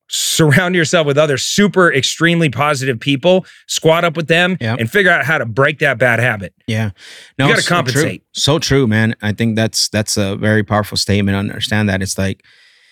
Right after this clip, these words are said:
Speaker 2: you need to, you need to. I mean, there's no other way around it.
Speaker 1: And there's, and, and here's what, what'll get you.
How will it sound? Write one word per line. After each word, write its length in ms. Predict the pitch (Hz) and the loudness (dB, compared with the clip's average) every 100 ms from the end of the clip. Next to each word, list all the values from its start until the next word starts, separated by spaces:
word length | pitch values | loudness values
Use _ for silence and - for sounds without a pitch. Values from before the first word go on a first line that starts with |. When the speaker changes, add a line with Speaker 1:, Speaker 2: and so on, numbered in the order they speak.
| _ _ _ - | _ _ _ -2
Speaker 2:
you 100 | 113 | 2
need 220 | 127 131 | 4 4
to, 180 | - 110 - | 2 -2 -2
you 160 | 113 120 | 2 4
need 160 | 151 | 2
to. 200 | - 98 - _ - | 0 -6 -8 _ -8
I 60 | 101 | -4
mean, 80 | |
there's 160 | 104 101 | -4 -2
no 140 | 110 | -2
other 140 | 104 98 | -2 -4
way 140 | 101 | -4
around 240 | 98 104 110 | -6 -6 -8
it. 60 | _ _ - | _ _ -2
Speaker 1:
And 100 | 196 | 0
there's, 180 | 180 - - | 0 -4 -2
and, 200 | 165 170 | -2 0
and 140 | 180 | -2
here's 260 | 170 247 208 | 0 0 0
what, 220 | 202 190 - | -2 -2 -2
what'll 260 | 147 156 139 | 0 2 2
get 260 | 165 - | -2 -4
you. 180 | 92 | -10